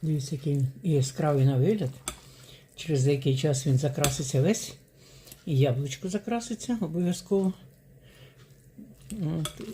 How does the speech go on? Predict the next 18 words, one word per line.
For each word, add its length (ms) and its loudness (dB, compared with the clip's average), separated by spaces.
і 260 0
капуста, 600 0
він 200 2
буде 180 2
бі-, 160 -2
більш 560 -6
червоний, 500 0
але 260 2
смак 420 -2
його 200 2
не 220 4
зміниться. 640 -2
Він 180 0
постоїть 440 -2
і 20 -2
буде 240 -4
ще 220 -8
смачніший. 720 -12